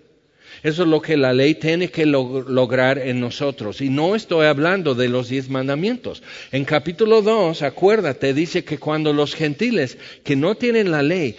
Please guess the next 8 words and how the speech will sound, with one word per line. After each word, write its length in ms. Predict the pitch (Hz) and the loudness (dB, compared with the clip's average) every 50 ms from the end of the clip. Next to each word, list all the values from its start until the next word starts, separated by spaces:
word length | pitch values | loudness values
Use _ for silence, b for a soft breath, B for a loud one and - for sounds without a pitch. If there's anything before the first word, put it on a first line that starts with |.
| B B B B | B B B B
hacen 480 | 151 175 214 226 - - 240 226 208 | -2 0 0 0 2 2 2 2 2
las 200 | 175 156 139 - | 2 0 -2 -4
cosas 520 | - - 190 202 208 202 - 160 135 - 123 | -4 -2 0 0 0 0 -2 -2 -4 -4 -6
escritas 640 | - - - 208 226 262 - - 185 139 127 - | -8 -6 -4 -2 -2 -2 -2 -2 -2 -4 -2 -2
en 140 | 120 107 107 | -4 -2 -2
la 120 | 107 101 | -2 -2
ley, 260 | 104 107 107 123 151 - B B B B | -2 -2 -2 -2 -4 -6 B B B B
demuestran 960 | 120 151 160 165 165 175 196 226 269 254 - - - 123 117 113 113 139 165 | 4 4 4 6 4 4 4 4 4 2 0 -2 -4 -2 -2 -2 -2 -4 -8